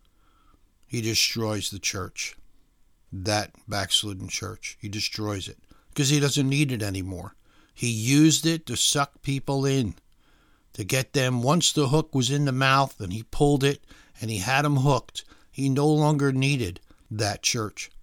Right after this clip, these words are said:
So it says that he gets together with the rest of the kings of the world and they destroy it. They wipe it out.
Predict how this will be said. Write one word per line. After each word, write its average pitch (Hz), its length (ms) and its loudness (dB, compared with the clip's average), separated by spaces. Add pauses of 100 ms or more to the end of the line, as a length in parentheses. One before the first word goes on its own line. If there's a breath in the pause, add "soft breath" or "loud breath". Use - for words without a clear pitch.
So 117 480 0 (160)
it 117 160 -4
says 127 440 4
that 107 240 -4
he 139 220 -2
gets 143 300 0
together 127 600 2
with 110 120 -8
the 113 100 -6
rest 120 240 -2
of 135 80 0
the 120 100 0
kings 127 400 0
of 131 80 -2
the 117 80 -4
world 104 380 -2 (320 soft breath)
and 101 160 -6
they 101 100 -2
destroy 101 640 0
it. 92 160 -10
They 104 160 -4
wipe 104 560 0
it 113 100 -4
out. 95 300 -2